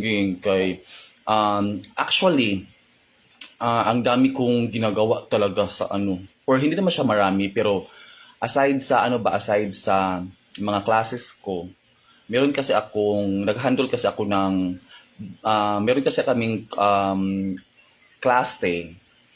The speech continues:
na business presentation. So, ako yung, isa ako sa nag-handle. And then, of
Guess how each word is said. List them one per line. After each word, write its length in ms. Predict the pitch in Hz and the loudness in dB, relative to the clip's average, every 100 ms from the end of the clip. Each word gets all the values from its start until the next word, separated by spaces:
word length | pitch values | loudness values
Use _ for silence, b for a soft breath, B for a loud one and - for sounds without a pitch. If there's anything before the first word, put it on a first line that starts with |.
| b b - | b b -6
na 480 | 107 104 101 98 95 | 0 0 2 0 -2
business 480 | 92 113 117 127 | -4 -4 -2 -4
presentation. 720 | - 120 107 95 92 - 98 95 | -4 -6 -6 -4 -4 -2 -2 -2
So, 480 | - 95 92 90 B B B B | -2 -2 -2 -4 B B B B
ako 240 | 110 - 131 | -4 -2 0
yung, 240 | 123 117 131 | 2 0 -2
isa 240 | 117 117 | 0 0
ako 80 | 123 | 0
sa 80 | 120 | -2
nag-handle. 800 | 104 104 101 92 92 95 92 90 - _ - | -2 -2 -2 0 0 0 -2 -4 -14 _ -8
And 80 | 113 | -4
then, 160 | 120 | 0
of 80 | - | 0